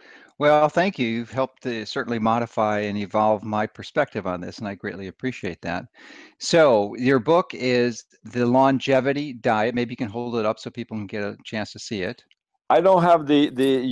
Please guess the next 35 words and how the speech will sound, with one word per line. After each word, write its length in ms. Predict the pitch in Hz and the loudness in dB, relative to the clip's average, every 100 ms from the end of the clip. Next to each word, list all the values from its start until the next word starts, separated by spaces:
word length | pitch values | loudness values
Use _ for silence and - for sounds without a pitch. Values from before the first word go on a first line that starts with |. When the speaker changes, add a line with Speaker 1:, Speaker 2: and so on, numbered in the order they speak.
| 139 | 2
Speaker 2:
U 120 | 156 151 | 4 4
S 220 | 131 - | 4 2
Speaker 1:
Oh, 200 | 143 123 | 4 6
that's 200 | 143 151 | 6 4
not 100 | 151 | 2
Speaker 2:
version. 40 | |
Speaker 1:
the 80 | 147 | -2
book. 240 | 131 131 - | 2 2 2
Speaker 2:
I, 40 | |
I 20 | 147 | 0
can 140 | 170 | 0
show 120 | - | 2
you 100 | 170 | 4
the 80 | 160 | 4
Portuguese 520 | - 226 226 175 147 | 4 4 4 0 -4
Speaker 1:
Okay. 160 | 135 120 | -2 0
Speaker 2:
version 400 | 131 113 120 104 | 0 -2 -8 -8
here. 280 | 117 123 - | -6 -6 -8
<laughs> 240 | 135 _ - | -14 _ 4
Speaker 1:
Well, 120 | 147 | 6
let's 180 | 214 - | 6 2
see 100 | 233 | 0
the 80 | 208 | 2
Portuguese 540 | 202 185 156 131 113 | 2 2 0 -4 -2
version. 340 | 110 110 95 101 | -2 -4 -4 -8
Uh, 140 | 110 | -8
m-, 260 | 120 131 98 | -6 -6 -2
probably 340 | 175 185 170 131 | 4 4 4 -2
the 80 | |
cover 300 | 123 151 135 | 0 0 0
will 160 | 120 113 | -2 -2
look 140 | 107 | -4
different. 340 | - 113 113 107 | -4 -6 -4 -4
And, 160 | 110 | -6
and 300 | 107 120 113 | -6 -6 -6